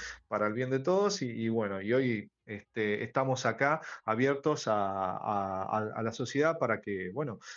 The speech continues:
este, ya sepan que estamos en este lugar y, y, y bueno, para avanzar y, y crecer en conjunto entre la universidad y, y todas las instituciones.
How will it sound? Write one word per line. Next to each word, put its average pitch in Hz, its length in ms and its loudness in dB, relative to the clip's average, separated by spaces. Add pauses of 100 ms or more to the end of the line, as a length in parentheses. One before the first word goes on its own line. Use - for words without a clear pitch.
(140)
este, 98 500 -8
ya 113 180 -2
sepan 123 400 -2
que - 80 -12
estamos 117 420 -6
en 113 100 -6
este 110 180 -8
lugar 220 360 0
y, 113 320 -2 (360)
y, 101 480 -8
y 110 40 -4
bueno, 95 280 -4
para 98 200 -2
avanzar 104 380 -2
y, 120 160 -4
y 110 160 -6
crecer 123 460 0
en 120 240 -2
conjunto 107 640 -4
entre 101 240 -6
la 101 100 -4
universidad 110 840 -2
y, 92 400 -10
y 95 320 -10
todas 107 280 -2
las 95 140 -4
instituciones. 90 560 -14